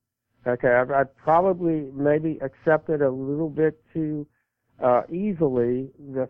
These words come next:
thought that they're pretty much locked in. Turns out they're not, uh, not in the way that, that we thought they were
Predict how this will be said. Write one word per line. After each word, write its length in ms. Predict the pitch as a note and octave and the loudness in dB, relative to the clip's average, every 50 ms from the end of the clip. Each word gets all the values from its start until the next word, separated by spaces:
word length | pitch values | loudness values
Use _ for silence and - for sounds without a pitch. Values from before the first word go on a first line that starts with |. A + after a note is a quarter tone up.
| _ _ | _ _
thought 360 | - C#3 C3+ C#3 C#3 C3+ - - | 0 2 4 4 2 0 -2 -4
that 200 | C#3 C3+ C3+ - _ _ - | -4 -4 -4 -6 _ _ -10
they're 160 | C#3+ C3+ B2+ A#2+ | -6 -4 -4 -6
pretty 340 | - _ - F#3 F3 F3 | -6 _ -6 -4 -2 0
much 240 | E3 D#3 D3+ C#3+ C3+ - | 2 2 2 0 -2 -2
locked 400 | C#3+ C3+ C3 C#3 C3+ B2+ - - | 0 2 2 2 2 0 -2 -2
in. 340 | D3 C#3+ C3+ A#2+ G#2 G2 G#2+ - _ _ _ _ - | 0 2 2 2 0 -2 -8 -16 _ _ _ _ -2
Turns 240 | C3+ D3+ E3 E3 D#3 | 0 0 2 2 4
out 340 | D3+ D#3 D#3+ D3+ D#3 _ | 4 4 2 0 -2 _
they're 200 | - B2 B2 A#2+ | -2 0 0 0
not, 540 | A#2 A#2+ A#2+ B2 A#2+ B2 A#2 G#2+ G#2+ G#2+ - _ _ _ _ _ _ _ _ _ | -2 -2 -2 0 2 2 0 0 -4 -8 -14 _ _ _ _ _ _ _ _ _
uh, 380 | - A#2+ A#2 A2+ A2 A2 G#2+ G#2+ - - _ _ _ _ _ _ _ _ - | -2 0 2 2 4 2 0 -2 -4 -10 _ _ _ _ _ _ _ _ -16
not 360 | D3 C3 C3 C3 B2+ B2+ C3 C3 | -8 -4 0 0 2 4 4 2
in 100 | B2 B2 | 2 2
the 80 | A#2+ | 0
way 300 | A#2 A#2+ A#2+ A#2+ A#2+ B2 | 0 2 2 0 0 -2
that, 240 | A#2+ A#2 A#2+ A#2 A2 - - | -2 -4 -4 -6 -6 -10 -10
that 200 | B2 B2 A#2+ - | -10 -8 -8 -8
we 160 | B2+ B2 A#2+ A2+ _ - | -10 -10 -10 -8 _ 0
thought 240 | C3 B2+ B2+ B2+ - | 0 2 2 0 -2
they 140 | B2+ A2+ | -4 -4
were 400 | A2+ A2+ A#2 A2+ A2+ A2 A2 A2 | -2 -2 -2 -2 -2 -2 -2 -4